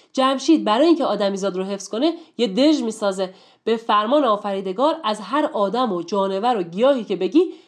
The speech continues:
جفت جفت از بهتریناشو می‌بره داخل دژ. اونجا دیگه خوردنی و نوشیدنی همه چی مهیاست. خونه داشتن، استبل داشتن، انبار داشتن، همه چی داشتن اونجا. هر چهل سالم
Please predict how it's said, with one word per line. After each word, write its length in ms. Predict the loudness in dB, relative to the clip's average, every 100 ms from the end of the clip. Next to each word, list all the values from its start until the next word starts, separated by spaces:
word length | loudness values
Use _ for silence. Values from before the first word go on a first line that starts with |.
| _ -2
جفت 420 | 2 2 2 -6 -2
جفت 420 | 2 2 0 -4 -4
از 220 | -2 2
بهتریناشو 600 | 2 2 -2 -2 0 4
می‌بره 300 | 6 6 2
داخل 380 | 0 -2 -4 -4
دژ. 240 | -4 -4 -10 _ 0
اونجا 200 | 4 6
دیگه 220 | 6 4
خوردنی 500 | 2 2 2 2 2
و 40 | 2
نوشیدنی 440 | 0 -4 0 0
همه 320 | 0 -2 -2
چی 120 | -2
مهیاست. 680 | 0 0 0 -2 -4 -12 _ _
خونه 320 | 0 2 4
داشتن، 480 | 2 2 0 0 0
استبل 500 | -4 -2 0 2 0
داشتن، 420 | 0 0 -2 0
انبار 480 | 0 0 2 2 2
داشتن، 300 | 0 -2 -2
همه 260 | 0 0 2
چی 80 |
داشتن 360 | 2 2 0 -4
اونجا. 200 | -4 -8 -2
هر 180 | -2
چهل 340 | 0 2 2 2
سالم 500 | 0 2 2 2